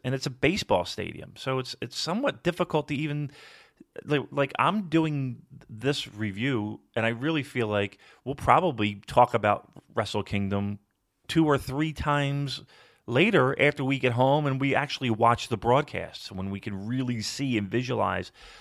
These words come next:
a lot of the things that we may have missed live. But in the same breath, there are things live that I think that don't get translated well to T V. Um, and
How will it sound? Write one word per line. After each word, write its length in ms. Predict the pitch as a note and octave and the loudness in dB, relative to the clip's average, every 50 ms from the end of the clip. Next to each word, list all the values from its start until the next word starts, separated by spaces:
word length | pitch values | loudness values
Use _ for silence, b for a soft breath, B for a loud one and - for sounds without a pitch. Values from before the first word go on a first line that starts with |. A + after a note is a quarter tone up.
| B B B | B B B
a 80 | G2+ | 2
lot 180 | G2+ G#2 G#2 G#2 | 6 8 8 8
of 80 | G#2+ G2+ | 8 4
the 80 | G2+ | 2
things 300 | F#2+ - A#2+ A#2 A2 G2 | 2 2 0 0 0 0
that 200 | G2+ F#2+ F#2+ - | 2 0 0 0
we 220 | G#2+ G#2 C3 F3 G3 | -2 -4 -2 0 2
may 260 | F3+ C#3 D3 D3+ C3 | 2 2 2 0 0
have 240 | B2 B2+ B2 G#2+ G#2+ | 0 0 0 0 0
missed 220 | A#2+ B2+ A#2 - | 0 0 0 0
live. 460 | G2+ A2+ C3+ E3 E3 B2+ A2 A2 - - B B B B B B B | 2 2 2 4 2 2 0 0 -2 -6 B B B B B B B
But 100 | B B2 | B 2
in 120 | B2+ A#2+ A#2 | 2 2 2
the 60 | A2+ | 2
same 280 | - B2+ C3 E3 F#3 | 2 0 0 0 0
breath, 240 | - G2+ F#2+ F#2 - | -2 0 0 0 2
there 120 | G#2 G2+ G2+ | 2 4 4
are 60 | G2+ | 4
things 300 | - - A2 A2 G#2 F#2+ | 2 0 0 0 -2 -2
live 460 | F#2 G2 G#2 A2+ C#3+ D#3 C#3 G#2 F2+ | 2 4 6 6 6 6 4 2 2
that 120 | G2 F#2 | 2 2
I 60 | F#2+ F2+ | 0 0
think 260 | - G2+ F#2+ F#2 - | 0 -2 -2 -2 0
that 220 | - F2+ - - _ B B B B B B | 0 0 0 -2 _ B B B B B B
don't 200 | - G#2+ A#2 A2+ | 2 2 2 2
get 120 | - - - | 0 -2 -2
translated 720 | - - - G#2+ A2 A2+ G#2 G2 G2+ G#2 G#2 G#2 G#2 G2 | -2 0 0 2 2 2 0 0 0 2 2 2 0 0
well 360 | F#2+ G2+ G#2 G#2 G#2 G#2+ G#2 | 2 4 6 6 6 6 4
to 360 | G#2 - - A2 G#2+ G#2+ G#2+ | 2 -4 -4 -2 -2 -2 -2
T 280 | G#2 - A#2 A2+ A2 G#2+ | -2 -2 -2 0 0 0
V. 300 | A#2 C3 A#2 F#2+ F2 - B B B B B B B B - | 0 0 -2 -2 -4 -8 B B B B B B B B 0
Um, 320 | F#2+ F#2 F2+ F2+ F2 F2 - | 2 2 2 2 0 0 -4
and 260 | G#2 F#2+ F#2+ F#2 | -6 -6 -6 -6